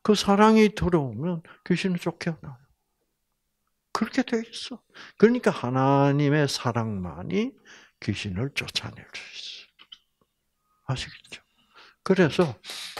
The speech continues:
귀신 드는 것도, 귀신 드는 것도 결국은 뭐예요? 나의 선택이야. 우리 엄마는 나를 사랑, 귀신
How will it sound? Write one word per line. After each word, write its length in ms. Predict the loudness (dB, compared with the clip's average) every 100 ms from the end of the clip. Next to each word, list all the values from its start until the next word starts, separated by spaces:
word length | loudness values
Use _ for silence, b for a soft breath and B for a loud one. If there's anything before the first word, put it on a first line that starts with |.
| B
귀신 500 | 4 4 6 6 6
드는 400 | 10 10 10 8
것도, 560 | 8 8 8 8 8 4 -8 -12 B B B B B
귀신 380 | 2 6 6 8
드는 280 | 6 6 2
것도 240 | 2 0 2
결국은 800 | 6 6 6 2 4 2 2 0
뭐예요? 380 | 0 -2 -4 -16 _ b b b _
나의 520 | -4 -2 0 -2 -2 -4
선택이야. 1000 | -6 -6 -8 -4 -4 -6 -12 -14 -16 -20 _ _ -20 b b b b
우리 220 | -2 0 2
엄마는 520 | 2 0 -2 -2 -4
나를 420 | -4 -4 -6 -12 -18 _ -14
사랑, 520 | -10 -6 -4 -4 -8 _ _ _ _ _ _ _ _ -20 _ _ -4 -4
귀신 300 | -2 -8 -8